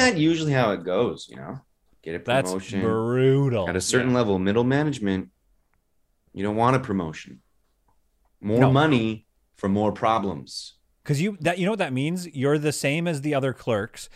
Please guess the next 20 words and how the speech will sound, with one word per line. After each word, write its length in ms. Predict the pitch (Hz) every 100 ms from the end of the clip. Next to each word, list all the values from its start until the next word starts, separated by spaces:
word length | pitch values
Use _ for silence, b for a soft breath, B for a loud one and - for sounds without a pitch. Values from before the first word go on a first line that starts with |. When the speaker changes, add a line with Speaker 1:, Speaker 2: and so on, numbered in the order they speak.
| b b
Speaker 2:
but 140 | 139
you 160 | 120 127
have 100 | 127
to 60 | 131
do 160 | 117
the 120 | 107 101
schedule. 600 | - 98 92 90 - - -
Speaker 1:
Yeah, 220 | 104 71 -
yeah. 300 | 101 92 69
You 100 | 87
gotta, 180 | 95 92
Speaker 2:
Every 140 | 127 123
Speaker 1:
and 80 | 104
Speaker 2:
day. 100 | 101
Speaker 1:
you 40 |
gotta 140 | 92
deal 240 | 87 92 85
with 140 | 80
their 100 | 78
schedule. 340 | - - -